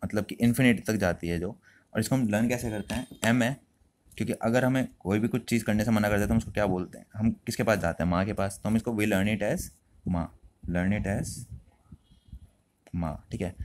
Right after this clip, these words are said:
तो जहाँ भी restriction आई वहाँ पे हमें माँ को लेकर आ जाना है, ठीक है। तो हम जो कॉस्ट मैट्रिक्स अब बनाएंगे उसमें क्या करेंगे, ये कॉस्ट मैट्रिक्स थी, ये हमारे salesman थे और ये हमारा रीजन था,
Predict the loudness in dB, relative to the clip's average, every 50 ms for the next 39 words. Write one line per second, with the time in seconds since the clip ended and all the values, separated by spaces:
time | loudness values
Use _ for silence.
0 | -12 -12 _ -20 -18 -12 -4 -2 0 4 4 4 6 6 4 2 2 0 -4 -4
1 | -2 0 0 0 0 0 -2 -4 -4 -4 2 2 2 4 4 2 0 0 0 0
2 | 2 2 2 0 0 -4 -8 -10 -12 -6 -4 -4 0 0 0 2 2 0 0 -2
3 | -4 -4 -6 -10 -12 _ _ _ -12 -10 -10 -10 -10 -14 -20 _ -20 _ _ -20
4 | -20 _ _ _ _ _ _ _ _ _ _ _ -16 -14 -8 -8 -8 -8 -8 -6
5 | -2 0 0 0 0 -2 0 0 0 2 2 0 0 0 0 -2 -4 -2 -2 0
6 | 0 2 2 4 2 2 0 0 -4 -8 -12 _ _ _ _ _ _ -20 _ _
7 | _ _ _ _ _ _ _ _ _ _ _ _ _ _ _ -20 -8 -6 -6 0
8 | 2 2 4 4 2 -2 -2 -4 -4 -6 -6 -8 -14 _ -14 -14 -14 -14 -16 -18
9 | -18 -18 -20 -20 -20 _ -20 _ _ -20 _ _ _ -20 -20 -20 -20 -20 _ _
10 | _ _ _ -8 -6 -2 0 0 0 2 0 0 0 0 -2 -6 -6 -6 -6 -4
11 | -2 -2 0 0 0 0 0 -2 -2 -2 -2 -2 -2 -2 -2 -2 -4 -4 -4 -4
12 | -6 -8 -10 -10 -14 _ -6 -6 -6 -6 -12 -16 _ -20 _ -20 _ _ _ _
13 | -20 _ _ _ -20 -20 -20 -20 -18 -18 -16 -12 -6 -4 -2 0 0 0 0 0
14 | 0 -2 -2 -4 -4 -4 -6 -10